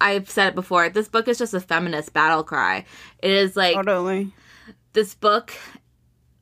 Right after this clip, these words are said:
Speaker 1: it's written as if, like, a woman just opened it and screamed into it, and all these <laughs> words just flowed out, I feel like.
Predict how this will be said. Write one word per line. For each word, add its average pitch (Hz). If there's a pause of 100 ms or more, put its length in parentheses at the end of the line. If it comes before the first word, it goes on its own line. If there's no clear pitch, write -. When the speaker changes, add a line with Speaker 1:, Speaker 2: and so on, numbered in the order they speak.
(300)
Speaker 1:
it's 233
written 220
as 202
if, 196
like, 180
a 190
woman 185
just 185
opened 190
it 196
and 180
screamed 208
into 190
it, 254
and -
all 202
these -
<laughs> -
words 220
just 226
flowed 202
out, 170
I 202
feel 220
like. 220